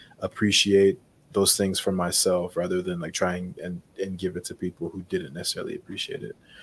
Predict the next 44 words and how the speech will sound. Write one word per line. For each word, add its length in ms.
So 280
I, 320
I 60
can 160
understand 480
a 40
little 220
bit 180
of 120
what 140
you're 80
coming, 420
where 180
you're 80
coming 260
from, 440
um, 240
when 160
it 60
comes 320
to 300
the, 140
the 100
dances 540
and 120
things 260
that, 200
that 140
were 80
performed. 680
Um, 380
you 120
know, 120
so 200
that 140
was, 240
that 120
was 100
part 200
of, 80
like, 200
your 120
experience 540
with, 240